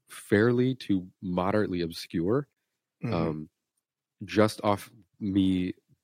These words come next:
Speaker 1: fra-, framing it in an entertaining way. Uh, now I've had to change the packaging a lot. I used to do, like, Understanding Frank Ocean.
Speaker 2: Yeah.
Speaker 1: Uh, and I, I can still do that, but, like, I'm trying to make it, like, half and half.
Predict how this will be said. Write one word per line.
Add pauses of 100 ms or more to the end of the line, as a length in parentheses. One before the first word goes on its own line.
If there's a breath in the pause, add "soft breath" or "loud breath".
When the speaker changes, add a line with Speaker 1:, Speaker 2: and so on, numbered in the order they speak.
(160)
Speaker 1:
fra-,
framing
it
in
an
entertaining
way. (580)
Uh,
now
I've
had
to
change
the
packaging
a
lot.
I
used
to
do,
like, (340)
Understanding
Frank
Ocean. (460)
Speaker 2:
Yeah. (120)
Speaker 1:
Uh, (240)
and
I, (520)
I
can
still
do
that,
but,
like, (180)
I'm
trying
to
make
it,
like,
half
and
half.